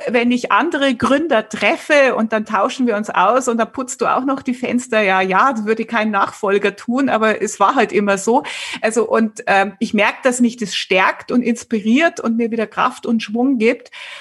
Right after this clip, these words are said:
Und, ähm, da merkt man aber auch, dass an vielen Stellen einfach wirklich, äh, hochinteressante Dinge laufen.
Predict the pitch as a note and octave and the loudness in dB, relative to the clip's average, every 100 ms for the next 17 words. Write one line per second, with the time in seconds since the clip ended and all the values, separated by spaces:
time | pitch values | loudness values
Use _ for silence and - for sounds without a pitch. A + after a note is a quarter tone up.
0 | - G3+ G#3 G#3 G#3+ G3 - G3+ G3 G3 | -4 2 4 2 0 -2 0 2 2 0
1 | G3+ G#3+ A3 B3 G#3+ G#3+ - B3 - A3 | 0 2 0 2 2 2 2 0 -2 -2
2 | G#3 - B3+ C#4 - - F#3 G3+ G#3 D#3+ | -2 2 2 2 0 0 0 0 -2 -2
3 | F#3+ F#3+ F#3 F3 F3+ G3 G3+ F#3 F#3 F#3 | -2 0 2 2 0 -6 -2 0 -2 -4
4 | - F3 F3 E3+ _ - - D#4 F4 A#3 | -6 -2 0 -2 _ -20 0 2 4 2
5 | A3 F#3 E3+ C#3 F3 E3+ G#2+ D3 - C3 | 2 -4 -2 -2 -4 -6 -6 -6 -4 -6
6 | B2 - | -4 -8